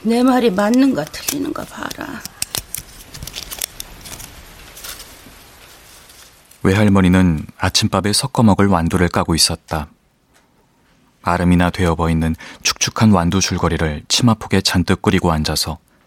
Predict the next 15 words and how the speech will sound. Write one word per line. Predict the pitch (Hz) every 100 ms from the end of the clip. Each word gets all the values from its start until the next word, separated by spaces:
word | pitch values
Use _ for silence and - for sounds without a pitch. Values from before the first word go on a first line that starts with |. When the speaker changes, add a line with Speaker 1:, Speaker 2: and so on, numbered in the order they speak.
| _ _ _ _ _ _ _ -
Speaker 2:
외할머니는 | 87 90 80 78 85 85 - -
꼬투리를 | - 131 - 113 113
뚝 | - 127 -
떼어 | 95 85 76 80 _ -
별로 | 92 85 90
서두르는 | - 123 113 104 104
기색도 | - - - -
없이, | 78 - - 78 71 - _ _ _ _ _ _ _ -
그러나 | - 78 78 - _ _ _ _
몸에 | - 87 90
배인 | 85 95 95
익숙한 | 85 - - 107
손놀림으로 | 104 - 120 107 82 76 78
속을 | - - - 87
우볐다. | 85 80 - 78 73